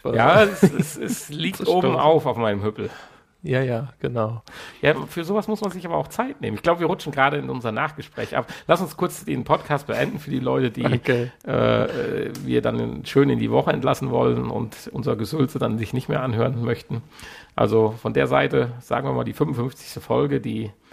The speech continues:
Speaker 2: die L-V-Folge ist nun vorbei und wir freuen uns dann auf die L-V-I-Folge in der nächsten
Speaker 1: Genau.
Speaker 2: Woche.
Speaker 1: Uh. <laughs> Muss ich die dann jetzt auch so durchnummerieren? Ja.
Speaker 2: Nein.
Speaker 1: Nein, gut. Ja, danke fürs Zuhören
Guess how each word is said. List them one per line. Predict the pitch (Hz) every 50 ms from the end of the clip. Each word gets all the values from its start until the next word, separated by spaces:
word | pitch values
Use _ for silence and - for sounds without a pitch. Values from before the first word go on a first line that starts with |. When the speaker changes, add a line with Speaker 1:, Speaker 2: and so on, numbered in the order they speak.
| - _ _ _ _ _ _
Speaker 2:
die | - 127 131 127 127 123 120 135 156 -
L-V-Folge | - 143 160 165 165 151 - - 156 180 185 156 151 - 160 160 151 143 143 139 135 127 123 123 151
ist | 156 147 - -
nun | 151 139 131
vorbei | 127 - 117 113 117 127 131 151 160 156 143 - - - - _ _ _ _ _ _ _ _ _ _
und | - - 131 117 113 117 120 - - -
wir | 127 113
freuen | - - 135 131 135 131
uns | 127 120 117
dann | - 127 120 123
auf | 127 117 117 -
die | - 120 110 110 -
L-V-I-Folge | 127 127 131 123 - 127 113 110 151 147 151 151 147 - 139 131 127 127 123 120 117 117 - - - _ _ - - - _ -
in | -
der | 127 120
nächsten | 120 131 123 117 113 110
Speaker 1:
Genau. | 95 98
Speaker 2:
Woche. | 101 - - 92 - - - - - -
Speaker 1:
Uh. | 220 269 294 226 147 - 123 113 - - 143 -
<laughs> | 202 185 - - - - 135 - - - - - - - 277 - - - - 226 - - - - - - - - - -
Muss | - 123 135 151
ich | 156 147
die | - 147
dann | 135 131 127
jetzt | 127 127 -
auch | - 123
so | 113 - - 117
durchnummerieren? | 117 147 147 - - 113 110 107 104 110 113 127 156 180 - -
Ja. | - - 113 -
Speaker 2:
Nein. | - - - _ _
Speaker 1:
Nein, | - 101 - - - -
gut. | - - - - - - - - - - - - - - - -
Ja, | 202 202 151
danke | 135 151 165 - 160
fürs | 139 135 - -
Zuhören | - 165 143 147 160 165 180 190